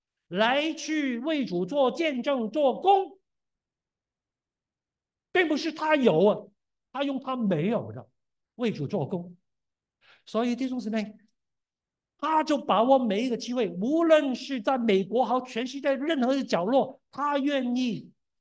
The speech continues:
把握每一个机会为主做见证。你一样，弟兄姊妹，神给你很多的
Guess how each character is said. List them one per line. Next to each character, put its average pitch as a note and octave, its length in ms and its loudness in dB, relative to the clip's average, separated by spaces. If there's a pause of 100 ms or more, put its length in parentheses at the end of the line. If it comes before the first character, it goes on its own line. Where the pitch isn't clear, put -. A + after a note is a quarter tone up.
(280)
把 G#3 180 4
握 C4+ 160 8
每 A3 160 4
一 - 20 4
个 A3 60 0
机 G#3+ 140 -2
会 F#3+ 180 0
为 G3 300 2
主 C3 180 -6
做 E3 180 -4
见 C#3 220 -6
证。 B2+ 140 -10 (1600)
你 D#3+ 320 2
一 - 20 4
样， E3+ 260 0 (480)
弟 G3 120 -6
兄 F3 120 -4
姊 C#3 120 -6
妹， B2 240 -6 (1160)
神 F#3 520 -4
给 D#3 200 -2
你 A#2+ 380 -6 (380)
很 G#2+ 360 -10
多 D#3 220 -6
的 A#2+ 400 -10